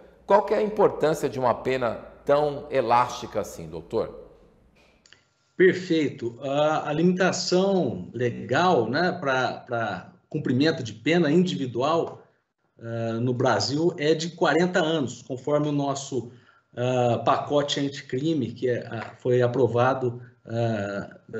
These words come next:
Speaker 2: recentemente. Ah, a condenação a quase trezentos anos, os três réus, no caso, somadas as penas dos três em quase, em mais de duzentos e setenta anos, um réu foi condenado a cento e um anos,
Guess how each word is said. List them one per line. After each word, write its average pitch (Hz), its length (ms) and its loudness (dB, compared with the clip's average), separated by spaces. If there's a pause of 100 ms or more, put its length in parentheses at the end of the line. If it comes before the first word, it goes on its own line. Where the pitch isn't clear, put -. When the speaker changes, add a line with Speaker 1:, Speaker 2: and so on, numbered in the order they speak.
(360)
Speaker 2:
recentemente. 135 920 2 (340)
Ah, 143 640 2
a 170 60 -2
condenação 202 1080 0
a 131 300 -6
quase 170 320 0
trezentos 151 640 -4
anos, 175 240 -2
os 123 140 -10
três 175 480 0
réus, 143 540 -6
no 117 100 -14
caso, 117 400 -6
somadas 143 400 -4
as 135 140 -6
penas - 580 -10 (180)
dos 120 180 -6
três 143 380 2
em 127 100 -2
quase, 143 720 0
em 131 60 -4
mais 160 320 2 (160)
de - 120 -14
duzentos 139 480 -2
e - 20 -10
setenta 143 400 -4
anos, 160 500 0 (180)
um 190 240 4
réu 156 360 2
foi 143 140 -6
condenado 147 460 -4
a 143 40 -2
cento 190 400 0
e 165 100 -2
um 160 180 0
anos, 180 540 0